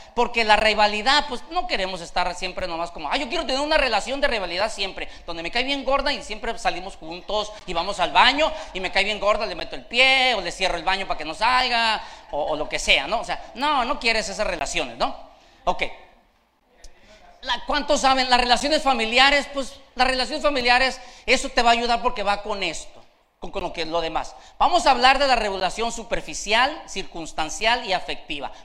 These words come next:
Comenzamos con la superficial. La relación superficial, ¿ok? La superficial, ¿cuál es? Donde tú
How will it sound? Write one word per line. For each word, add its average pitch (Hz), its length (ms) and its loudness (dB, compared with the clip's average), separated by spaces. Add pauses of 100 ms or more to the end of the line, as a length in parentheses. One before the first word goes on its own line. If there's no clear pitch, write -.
Comenzamos 240 460 0
con 247 160 -4
la 220 80 0
superficial. 156 880 -6 (460)
La 214 140 4
relación 226 540 2
superficial, 294 1300 4 (800)
¿ok? - 140 -2 (520)
La 180 180 2
superficial, 240 1160 -2 (1200)
¿cuál 226 280 2
es? - 400 2 (1120)
Donde 214 400 -4
tú 302 500 -4